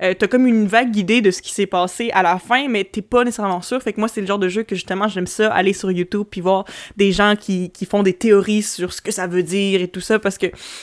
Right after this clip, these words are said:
comme, moi, dans la vie, j'aime vraiment ce genre de jeu-là, mais moi, je suis pas assez smart pour faire les théories moi-même. Fait que je vais regarder les interprétations des autres, mais je trouve ça comme vraiment, comme, intéressant puis tout ça. Euh, puis je dirais que, euh, genre, une des raisons de pourquoi j'ai vraiment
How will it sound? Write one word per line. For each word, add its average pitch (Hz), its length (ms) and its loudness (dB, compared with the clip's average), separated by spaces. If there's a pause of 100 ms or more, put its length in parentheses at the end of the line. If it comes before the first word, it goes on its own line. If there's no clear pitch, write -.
(180)
comme, 202 300 2
moi, 226 180 4
dans 254 220 4
la 190 40 0
vie, 233 280 2
j'aime 202 200 2
vraiment 220 240 2
ce 220 140 -2
genre 196 120 2
de 190 80 2
jeu-là, 190 280 0
mais 196 140 -2
moi, 196 100 0
je - 60 -6
suis - 80 -12
pas 220 160 4
assez 196 220 0
smart 185 380 0
pour 175 140 -2
faire 185 120 0
les 175 100 0
théories 175 240 0
moi-même. 175 320 0
Fait 190 100 -2
que 180 60 -8
je - 20 0
vais 190 60 0
regarder 180 320 2
les 180 280 2
interprétations 185 460 0
des 180 240 0
autres, 233 220 0
mais 202 100 2
je - 60 -6
trouve - 140 -12
ça 214 140 0
comme 175 380 0
vraiment, 208 380 4
comme, 185 280 -4
intéressant 185 520 -4
puis - 100 -14
tout - 140 -20
ça. - 180 -2 (560)
Euh, 180 380 0 (320)
puis 226 100 2
je 208 60 2
dirais 220 260 4
que, 220 480 4 (1040)
euh, 180 640 0 (840)
genre, 226 180 4
une 247 100 6
des 247 80 4
raisons 220 220 0
de 233 60 -2
pourquoi 214 300 -4
j'ai 196 120 -4
vraiment 190 260 -2